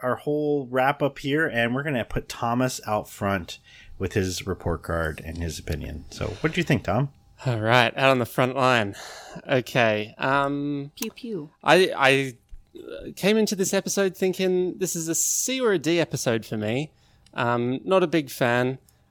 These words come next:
Speaker 2: Uh, and I still don't know if it's a C or a D, but I'll, I'll say a few sentences and then we'll see where I land. <laughs>
Speaker 1: I love when
Speaker 2: Um,
Speaker 1: Thomas talks himself in or out of a
Speaker 2: <laughs>
Speaker 1: grade. This is
Speaker 2: Uh, I, um,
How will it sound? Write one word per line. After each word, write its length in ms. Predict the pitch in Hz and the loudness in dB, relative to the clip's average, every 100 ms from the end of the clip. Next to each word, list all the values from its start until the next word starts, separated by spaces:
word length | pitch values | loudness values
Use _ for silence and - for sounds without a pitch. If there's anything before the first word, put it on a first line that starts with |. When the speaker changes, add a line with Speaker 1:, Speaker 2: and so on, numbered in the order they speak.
| - | -4
Speaker 2:
Uh, 280 | 131 123 123 | 0 2 4
and 100 | 135 | 4
I 60 | 131 | 2
still 180 | - | 2
don't 160 | 190 180 | 2 4
know 120 | 170 | 2
if 100 | 156 | 2
it's 100 | 156 | 0
a 40 | 123 | -4
C 180 | 151 | 0
or 100 | 135 | 0
a 60 | 120 | 2
D, 160 | 123 143 | 0 2
but 100 | 135 | 2
I'll, 180 | 127 143 | 2 2
I'll 100 | 143 | 0
say 220 | - 156 | 2 2
a 20 | |
few 140 | 151 151 | 0 0
sentences 500 | 143 117 120 139 120 | 0 0 -2 -2 0
and 100 | 117 | 2
then 300 | 117 113 - - - | 2 0 -6 -20 -10
we'll 120 | 123 | -6
see 160 | - 123 | -2 0
where 160 | 110 | 2
I 60 | 107 | 2
land. 880 | 110 - 165 - 156 - 175 170 - - - | 0 -2 -4 2 2 4 2 2 2 -2 -2
<laughs> 280 | 302 285 - | -4 -2 0
Speaker 1:
I 100 | 160 | 6
love 260 | 165 156 | 6 8
when 100 | 147 | 6
Speaker 2:
Um, 60 | 143 | 6
Speaker 1:
Thomas 400 | 139 131 120 - | 4 4 4 2
talks 320 | 127 110 - | 4 4 2
himself 440 | 110 - 98 87 | -6 -2 0 0
in 80 | 95 | 0
or 140 | 90 82 | 0 2
out 220 | 82 82 | 2 2
of 120 | 82 82 | 0 -2
a 400 | - 220 254 180 | -2 -4 -2 -2
Speaker 2:
<laughs> 20 | |
Speaker 1:
grade. 280 | 185 - 220 | -2 -2 2
This 240 | 339 262 | 2 2
is 100 | 196 190 - - - 285 - - - - | 0 -2 -4 -16 -10 -10 -12 -20 -8 2
Speaker 2:
Uh, 440 | 139 139 139 139 - _ _ _ - | 6 6 4 2 -6 _ _ _ -2
I, 280 | 135 135 | 2 4
um, 640 | 139 139 139 139 135 131 | 4 2 0 -2 -4 -6